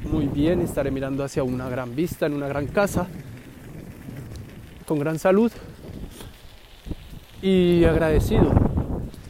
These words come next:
Y si no, pues es porque todavía no voy a llegar, no, todavía no es tiempo de tener esa gran casa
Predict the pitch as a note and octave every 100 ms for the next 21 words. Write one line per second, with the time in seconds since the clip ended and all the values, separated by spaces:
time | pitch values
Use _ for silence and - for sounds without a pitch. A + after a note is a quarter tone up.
0 | - - - - - - A#3 - B3 D4
1 | A#3 C3+ - - - - - - - -
2 | - - G#3 G3 F#3 F#3+ G3 G3+ F3 E3+
3 | E3+ E3+ E3+ D3+ D#3 - - D#3+ D3 -
4 | D#3+ C#3+ D3+ D#3+ E3+ D#3 E3+ E3 D3 C3+
5 | D3 C#3+ C3+ E3 F#3 D3